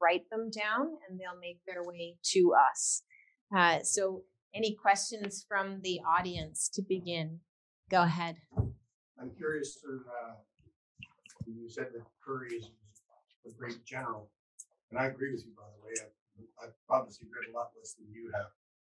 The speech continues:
Speaker 2: and I commend you for your presentation. What did Currie do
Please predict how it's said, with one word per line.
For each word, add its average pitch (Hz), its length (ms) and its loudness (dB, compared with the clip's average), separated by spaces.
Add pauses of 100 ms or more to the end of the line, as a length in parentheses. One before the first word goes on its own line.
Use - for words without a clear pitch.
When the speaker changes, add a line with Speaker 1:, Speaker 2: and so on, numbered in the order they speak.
(200)
Speaker 2:
and 98 100 -18
I 95 120 -18
commend 117 280 -6
you 104 120 -10
for 110 60 -20
your 107 140 -20
presentation. 104 420 -14 (840)
What 175 260 8
did - 100 -18 (100)
Currie - 480 2
do 117 240 -4